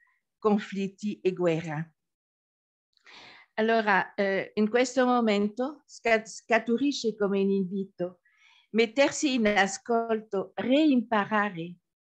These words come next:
ad ascoltare, imparare l'arte dell'ascolto. Il Sinodo ci invita a ascoltare il Signore e la sua parola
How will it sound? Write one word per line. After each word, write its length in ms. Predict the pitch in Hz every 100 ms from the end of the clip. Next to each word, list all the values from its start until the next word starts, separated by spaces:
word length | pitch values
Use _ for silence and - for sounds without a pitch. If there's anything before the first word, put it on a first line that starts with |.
| -
ad 180 | 208 196
ascoltare, 960 | 202 - 190 185 - 180 170 165 165 - _ _ _ _ _ _ _
imparare 960 | 277 247 240 214 220 226 294 320 359 _ _
l'arte 580 | 202 202 185 - - 208
dell'ascolto. 920 | 190 180 180 - 175 151 151 - 151 165 _ _ _ _ _ _ _ _ _ _ - - _ _ _ _ _ _ _ _ _
Il 140 | 233 226
Sinodo 560 | - 330 294 208 202
ci 300 | 208 - 233
invita 720 | 233 240 233 220 196 196 - -
a 140 | 196
ascoltare 640 | 214 - 226 214 247 262 254
il 140 | 202
Signore 800 | - 202 196 214 247 294 - -
e 120 | -
la 140 | 196 202
sua 340 | 214 - 262
parola 540 | 254 196 185 196 240